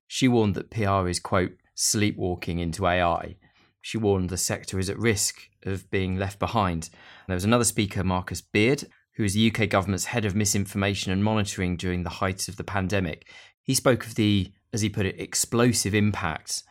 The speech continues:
that generative A I is having on online misinformation in terms of both the quantity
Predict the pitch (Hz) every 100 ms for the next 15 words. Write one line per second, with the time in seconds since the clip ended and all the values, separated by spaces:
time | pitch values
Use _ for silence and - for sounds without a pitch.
0 | _ _ 95 - - 101 98 95 92 82
1 | - - 92 95 92 87 85 - 82 82
2 | - 107 92 87 - - 92 90 - 95
3 | 92 95 92 95 95 - 107 104 101 80
4 | 82 - - - - 107 117 101 95 95
5 | - - 120 113 110 - - 104 95